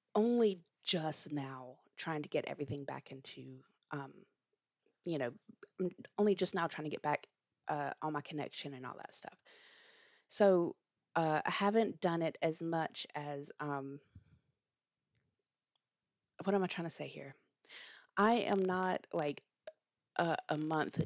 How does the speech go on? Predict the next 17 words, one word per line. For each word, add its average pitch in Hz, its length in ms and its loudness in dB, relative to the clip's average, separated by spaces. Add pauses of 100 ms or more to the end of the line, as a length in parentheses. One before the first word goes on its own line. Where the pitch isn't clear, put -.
into 151 340 -6
this. 160 360 -8
Like, 151 220 -6
I 160 160 4
literally 151 680 2
just - 460 -6 (460)
started 143 800 0
thinking 156 600 -2
this 147 300 0
week, 135 420 -8 (200)
"I 247 180 -4
really 202 320 4
need 151 240 -8
to - 60 -18
get - 200 -8
back 147 220 -2 (160)
to, 143 420 -6